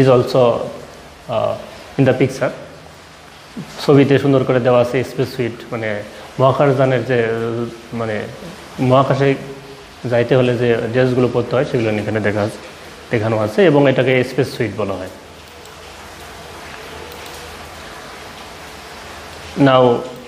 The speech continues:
uh, watch the video, video clip, uh, on Valentina Tereshkova।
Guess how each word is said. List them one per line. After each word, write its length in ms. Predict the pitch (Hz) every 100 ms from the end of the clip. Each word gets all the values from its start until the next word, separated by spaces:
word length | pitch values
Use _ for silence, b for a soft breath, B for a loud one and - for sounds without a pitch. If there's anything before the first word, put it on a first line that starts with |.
| - - - - - - -
uh, 120 | 123 120
watch 240 | 135 135 135 -
the 80 | 127 113
video, 260 | 120 117 117 214 - - -
video 180 | 120 127 123
clip, 240 | 123 202 -
uh, 840 | 123 110 107 104 - - - - 135
on 100 | 123 117 127 170
Valentina 420 | 139 151 143 139 127 123
Tereshkova। 560 | 117 110 - 113 98